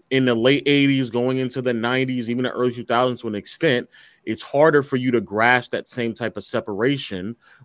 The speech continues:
where even if there is, there's just more representation to, to perform at a high level. So it's not just that you're going up. You have the Mark Eatons, you have the Matem-, the Dikembe Mutombos,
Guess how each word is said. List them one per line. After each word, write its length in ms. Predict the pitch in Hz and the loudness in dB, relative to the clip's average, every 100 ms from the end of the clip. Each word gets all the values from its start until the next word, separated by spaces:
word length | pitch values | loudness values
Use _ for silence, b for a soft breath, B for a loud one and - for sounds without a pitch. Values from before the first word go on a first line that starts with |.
| - | 0
where 160 | 120 | 0
even 360 | - 147 147 135 | 2 2 4 4
if 380 | 147 160 135 - | 6 8 6 4
there 180 | 120 117 - | 2 2 2
is, 240 | 131 131 | 4 4
there's 160 | 113 123 | 2 2
just 140 | 131 | 0
more 280 | 110 117 127 | 2 4 4
representation 960 | 120 123 120 107 - 123 113 120 110 107 _ _ _ | 4 2 -2 -6 -4 -4 -4 -6 -6 -8 _ _ _
to, 260 | - 131 113 - | 0 0 0 -6
to 220 | - 127 | -6 -6
perform 480 | 113 120 101 135 131 | -4 -6 -4 0 2
at 80 | 113 | 2
a 40 | 110 | 2
high 280 | 104 113 | 0 -2
level. 480 | 107 123 135 95 78 _ _ - | 2 2 2 0 -10 _ _ -10
So 220 | - 120 | -2 -2
it's 260 | - 123 | 0 -4
not 280 | 117 147 151 | 4 6 6
just 400 | 123 104 165 208 | -2 4 6 6
that 200 | - 131 | 2 2
you're 80 | 135 | 0
going 380 | 117 113 113 110 | -2 -2 -2 -2
up. 160 | 110 107 | -4 -4
You 100 | 113 | 0
have 320 | 131 143 127 | 4 4 2
the 80 | 117 | 0
Mark 320 | 117 117 - | 2 0 -2
Eatons, 380 | 117 101 98 95 | -8 -6 -8 -6
you 80 | |
have 260 | 104 127 147 | 0 2 2
the 60 | 127 | 0
Matem-, 400 | 110 - 117 - | -2 -4 -6 -6
the 260 | 107 101 | -6 -4
Dikembe 240 | 113 123 104 | -4 -4 -4
Mutombos, 560 | 101 - 104 98 95 | -6 -6 -4 -4 -4